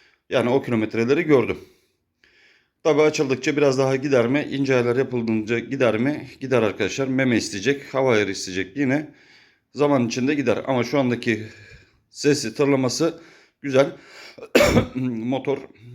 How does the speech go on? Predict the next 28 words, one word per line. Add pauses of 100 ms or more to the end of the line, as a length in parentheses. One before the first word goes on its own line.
(120)
yetmiş
kilometre (840)
kadar
bir
şeyde
tırlıyor
arkadaşlar.
Altmış
beş,
yetmiş, (580)
durumuna
göre
yetmiş
beşe
kadar
da
çıkıyor.
Yani
çeyrek
gaza
motor (360)
yetmiş
yetmiş
beş
yapıyor.
Şimdi
şöyle
arkadaşlar,